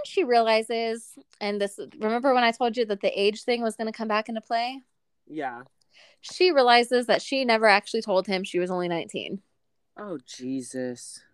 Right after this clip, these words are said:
Speaker 1: And, like, he freaks out on her, <laughs> not because she's, um, like, not because she's younger, but because he's been serving her alcohol all along and he could have been arrested. <laughs>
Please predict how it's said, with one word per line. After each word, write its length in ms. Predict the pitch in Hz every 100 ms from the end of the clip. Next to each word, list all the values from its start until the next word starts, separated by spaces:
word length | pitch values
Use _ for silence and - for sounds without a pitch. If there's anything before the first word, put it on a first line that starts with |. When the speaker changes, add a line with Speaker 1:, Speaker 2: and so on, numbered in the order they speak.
| _ _ -
Speaker 1:
And, 160 | 220 226
like, 160 | 226
he 120 | -
freaks 520 | 277 - - 262 339 -
out 180 | 302
on 160 | 262 226
her, 340 | 196 190 190
<laughs> 840 | 196 - - _ _ - - - -
not 260 | 233 269
because 320 | 415 - 339 311
she's, 160 | 277
um, 140 | 254 226
like, 260 | 220 214 - _ _ -
not 240 | 247 285
because 220 | 320 302
she's 180 | 269 247
younger, 280 | 214 202 202
but 160 | 214 214
because 340 | 254 - 320
he's 120 | 349 359
been 140 | 330
serving 420 | - 285 302 339
her 120 | 311 294
alcohol 460 | 247 302 330 294 285
all 180 | 233 254
along 440 | 262 262 247 233
and 80 | 233
he 100 | 320
could 180 | - 302
have 160 | 277 226
been 200 | 233 233
arrested. 640 | 220 196 - - 190
<laughs> 80 | -